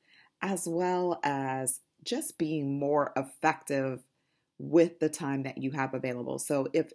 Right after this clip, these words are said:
any of those things ring true to you, then you definitely want to sign up for the Personal Productivity Masterclass. And for podcast listeners, you can get fifty percent off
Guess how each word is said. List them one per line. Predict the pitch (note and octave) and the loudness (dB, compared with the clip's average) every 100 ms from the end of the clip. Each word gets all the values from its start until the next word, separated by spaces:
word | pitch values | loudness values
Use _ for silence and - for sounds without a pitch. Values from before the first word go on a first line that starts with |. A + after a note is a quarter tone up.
| - | -6
any | A3 C4 | -4 -2
of | |
those | A3 G3 | -2 -2
things | - E3 D3+ D3 D3 - - _ - | -2 -4 -4 -6 -8 -12 -20 _ -6
ring | D#3 D#3 D3 C#3 - _ - | -2 0 -2 -4 -8 _ -12
true | - A#3 A#3 | -2 0 2
to | A3+ A3+ | 0 -2
you, | G3 D3 C#3+ C#3 C3+ B2+ | 0 0 2 0 -2 -4
then | - C#3+ C3 - | -4 -2 -2 -6
you | D3 E3 D#3 | -8 -2 0
definitely | D#3+ D3+ F3+ E3+ | 0 -2 -4 -4
want | D#3 | -2
to | D3+ - | 0 0
sign | C#3 C3+ | 0 0
up | C3+ C3 - - | 0 -2 -4 0
for | C#3 C3 B2+ B2+ B2 _ _ _ - | 2 2 0 -2 -6 _ _ _ -12
the | C3 D3+ C3+ C3 C3 - | 0 2 2 0 -6 -4
Personal | E3 D#3 D#3+ D#3+ | -2 0 -2 -4
Productivity | D#3 C#3 C3+ D3+ C3 C3+ | -2 -2 -2 -2 -2 -2
Masterclass. | B2 B2 A#2+ - C3+ B2 - A#2+ A#2+ - - - - - _ F3 | -2 -2 -2 -4 -6 -6 -4 -6 -2 -2 -4 -6 -20 -20 _ -2
And | E3 D3+ D3+ | 0 0 -2
for | D#3+ D#3 D3 C#3+ - - _ _ _ - - - | 2 4 4 0 -6 -20 _ _ _ -18 -16 -6
podcast | G3+ A#3+ A#3+ B3 - | -4 -2 -2 -4 -2
listeners, | E3+ D3+ D#3 C#3 C#3 C#3+ - | 2 2 0 -4 -4 -4 -8
you | C#3+ D#3+ D#3 | -4 -2 -2
can | - G3 F#3+ | -4 -4 -4
get | C#3+ B2+ - _ _ _ | -2 -4 -6 _ _ _
fifty | F#3+ F#3 A#3+ | -6 -4 -6
percent | A#3+ G#3 E3 - - | -4 -2 -4 -6 -2
off | D3 C3+ | 0 0